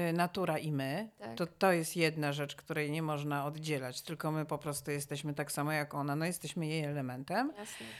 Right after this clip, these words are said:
Speaker 1: E, a druga rzecz to jest taka, że to są pewnie prawdy, które nasze pra, pra, pra babki miały.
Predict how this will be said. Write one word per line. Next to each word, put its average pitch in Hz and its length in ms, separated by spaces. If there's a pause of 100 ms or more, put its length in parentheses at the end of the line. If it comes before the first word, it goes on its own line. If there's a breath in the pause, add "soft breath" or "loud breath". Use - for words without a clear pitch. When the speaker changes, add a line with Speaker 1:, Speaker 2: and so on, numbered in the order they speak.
(380 loud breath)
Speaker 1:
E, 175 560 (120)
a 175 160
druga 175 500
rzecz 170 460
to 208 100
jest 202 280
taka, 190 260
że 190 100
to 196 140
są 190 220
pewnie 175 440
prawdy, 175 440
które 165 360
nasze 160 400
pra, 156 320
pra, 139 360
pra 131 420
babki 127 440
miały. 160 380